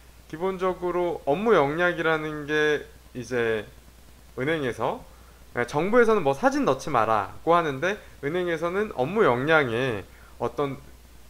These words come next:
그 호감을, 호감을 주는 외모나 그런 어조, 그런 것들이 업무 역량에 들어가기 때문에 뭐 모든 것을 안 보고 사진을 안 보고 그러지는 않아요.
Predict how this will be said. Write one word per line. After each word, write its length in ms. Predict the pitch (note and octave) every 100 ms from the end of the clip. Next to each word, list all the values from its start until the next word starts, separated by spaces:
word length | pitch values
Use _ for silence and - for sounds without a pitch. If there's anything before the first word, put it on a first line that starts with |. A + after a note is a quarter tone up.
| -
그 800 | B2 A#2 A2+ A2+ A2+ A2 A2 - - -
호감을, 520 | A3+ A#3+ B3 A#3 A3 -
호감을 480 | - G3 B3+ A#3+ A3+
주는 260 | - C#3+ C3+
외모나 720 | G#2+ B2+ D3 C3+ B2+ A#2+ A2
그런 380 | - B2 A#2+ A#2+ -
어조, 500 | A2 A2 A#2 D3 B3+ - -
그런 200 | C#3 D3+
것들이 480 | C#3+ C#3 D#3 D3+ D3 - - - -
업무 240 | B2 F3 G3
역량에 360 | C#3+ F3+ F3+
들어가기 420 | - D#3+ F3 E3 -
때문에 500 | D#3 C#3 E3 E3 A2+ - -
뭐 260 | D3 C3
모든 340 | C3 D#3 G#3+ A3
것을 280 | A3 G3+
안 240 | C#3+ A#2 C3
보고 200 | D3+ D3+
사진을 540 | G#3 A3+ B3 A#3 G#3+
안 160 | A#2 A#2+
보고 260 | C#3 C#3+
그러지는 880 | C3+ B2+ C3+ C3+ C3 B2+ B2 A#2+ D3+
않아요. 380 | G#2+ G2 F#2+ F#2